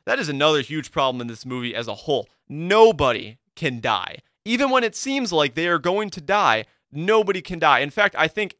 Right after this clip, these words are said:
every single character got stabbed or shot or supposedly killed somehow in this movie. Looking back,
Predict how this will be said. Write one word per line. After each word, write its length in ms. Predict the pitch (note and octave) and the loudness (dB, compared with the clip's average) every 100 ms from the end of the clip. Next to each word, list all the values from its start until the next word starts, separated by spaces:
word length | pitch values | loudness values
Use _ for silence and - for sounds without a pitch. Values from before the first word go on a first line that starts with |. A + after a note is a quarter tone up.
| - | -2
every 400 | F3+ G3+ G3 A3 | 0 0 -4 -6
single 480 | E3 - G#3+ G3+ F#3 | -8 -6 -4 -4 -4
character 640 | - F#3 E3 C3+ A#2 A2 - _ _ | -4 -2 -2 -2 -6 -8 -10 _ _
got 240 | C#3 B2+ - | 0 0 0
stabbed 520 | - F#3 G3 F#3 - | -4 0 2 2 0
or 180 | A#2+ A#2 | -8 -8
shot 500 | - F3 F3 E3+ _ _ - | -4 2 4 4 _ _ 0
or 300 | D3 C#3 B2 | 4 4 4
supposedly 560 | - C3+ F#3+ F#3 D3+ C3+ | 0 -4 -4 -4 -6 -10
killed 500 | - G3+ C#3+ G#2+ G#2 _ - | -6 -4 -2 -2 -8 _ -10
somehow 480 | - F3 D#3+ D#3 D3 | -4 -4 -2 -2 -2
in 100 | C3+ | -4
this 220 | C3 B2+ | -6 -6
movie. 480 | C3 D3 A2+ G2 - _ - | -4 -4 -4 -12 -14 _ -4
Looking 400 | F#3 C4 B3 F3+ | -2 -2 -4 2
back, 460 | F#3 C3+ B2+ - | 4 4 2 -6